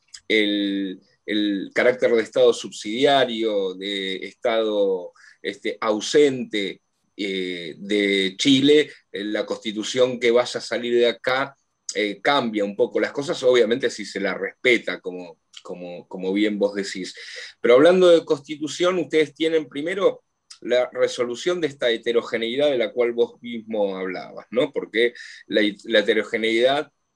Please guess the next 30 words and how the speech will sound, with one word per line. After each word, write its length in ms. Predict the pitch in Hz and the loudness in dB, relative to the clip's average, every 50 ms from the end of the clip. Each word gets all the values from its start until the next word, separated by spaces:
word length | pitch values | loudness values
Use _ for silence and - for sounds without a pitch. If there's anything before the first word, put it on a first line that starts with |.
| - - | -18 -12
es 220 | - 120 120 - 120 | -10 -10 -10 -10 -10
un, 580 | 117 113 110 110 107 104 104 104 104 - - _ | -10 -8 -6 -6 -6 -6 -6 -8 -10 -12 -8 _
puede 240 | - 123 120 120 117 | 6 6 6 6 6
ser 220 | 120 - 135 123 | 4 2 2 2
un, 680 | 123 117 117 113 110 107 104 101 98 90 87 85 - _ _ _ _ _ _ _ _ _ - - _ | 4 2 2 0 -2 -2 -4 -4 -6 -6 -8 -12 -16 _ _ _ _ _ _ _ _ _ -20 -20 _
un 240 | - - 127 127 117 | -6 -4 -2 0 0
bien, 500 | 117 123 127 127 131 127 123 120 120 - _ _ | 2 4 6 6 6 4 2 -4 -6 -10 _ _
eh, 240 | - 110 107 107 - | -2 0 0 0 -2
en 140 | - 107 107 | -4 -4 -2
algunas 340 | 110 117 117 131 139 135 117 | -2 -2 0 0 -2 -2 -2
circunstancias 800 | - 123 113 - 127 117 - - 147 151 151 147 170 175 - - - - _ _ | -4 -10 -10 -10 -10 -4 -2 0 2 2 0 0 0 -2 -2 -4 -10 -20 _ _
y 100 | 110 104 | -6 -2
puede 280 | 101 123 135 135 127 117 | 0 2 4 4 4 2
ser 320 | - - 139 143 143 147 | 2 2 2 2 2 0
un, 240 | 131 120 120 120 117 - | -2 -2 -2 -4 -4 -6
un, 480 | 110 120 117 117 113 110 107 101 - _ _ - _ _ - | -8 -6 -6 -6 -6 -6 -8 -10 -14 _ _ -20 _ _ -8
una 200 | 123 127 127 113 | -2 0 0 0
suerte 480 | - - 147 143 135 135 135 135 120 117 | 0 0 0 0 0 0 0 0 2 2
de, 320 | 107 101 98 98 98 98 - - - _ _ | 2 0 -2 -2 -4 -6 -10 -18 -20 _ _
de 160 | - 104 113 | -4 -2 -2
incomodidad 720 | 113 110 101 120 120 120 113 113 113 120 131 147 143 143 131 | -2 0 2 2 4 4 6 4 4 6 6 6 6 6 4
en 120 | 127 143 | 2 2
otras, 380 | 170 156 131 - - 107 104 - | 2 2 2 0 -4 -10 -12 -10
digo, 240 | 117 110 104 104 98 | -10 -8 -8 -8 -8
porque 220 | 107 98 95 107 | -10 -10 -10 -10
te 120 | 95 - 107 | -8 -4 -4
obliga 520 | 110 120 135 147 143 135 120 - - - | -2 0 0 2 2 2 2 0 -2 -6
a 80 | 104 - | -6 -6
trabajar 520 | 104 104 104 107 107 - - 135 123 123 | -4 -4 -2 -2 -4 -4 -2 0 0 2
más. 360 | 139 170 156 117 - - - | 2 2 2 2 0 -4 -10